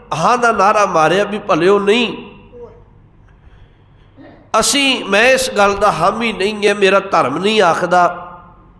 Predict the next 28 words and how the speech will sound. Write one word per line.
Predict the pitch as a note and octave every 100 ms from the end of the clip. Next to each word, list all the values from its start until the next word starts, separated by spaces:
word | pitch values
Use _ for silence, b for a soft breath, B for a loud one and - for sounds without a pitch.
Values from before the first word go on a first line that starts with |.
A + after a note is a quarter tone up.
| - - -
ਤੇ | B3+ B3
ਜੇ | B3+
ਤੂੰ | C4 C#4 C#4
ਇਹੋ | A#3+ B3+
ਜਿਹਾ | B3 C4+
ਕਰਮ | C4+ G3+ A3 A#3
ਕਰਨਾ | A3 G3 G#3
ਹੈ, | A3+
ਇਹੋ | - G#3+ A3+
ਜਿਹਾ | A#3+ A#3
ਪਾਪ | A#3 F#3+ F#3+ F#3+
ਕਰਨਾ | F#3 F3 G3
ਹੈ | G#3 F3+ - - - -
ਕਿ | A#3+
ਗੁਰੂ | F3 A#3 C4
ਕੇ | B3+ B3
ਸਾਹਿਬਜ਼ਾਦਿਆਂ | - F#3+ F#3+ A#3+ A#3 G#3 F#3+ A3 B3+
ਨੂੰ | B3+
ਸਜ਼ਾ | B3 G3+ F#3 G3+
ਦਿੰਦਾ | G3 F3 G3
ਹੈ, | G3+ - - - -
ਤੇ | - G#3 G3 G3
ਇਹਨਾਂ | G#3+ A#3 B3+
ਦੇ | A#3+ A3
ਤੇ | A3 A3
ਬਚਪਨ | F3+ E3 - - G#3+
ਅਵਸਥਾ | F#3+ F3+ - -
ਹੈ, | G3+ G3 -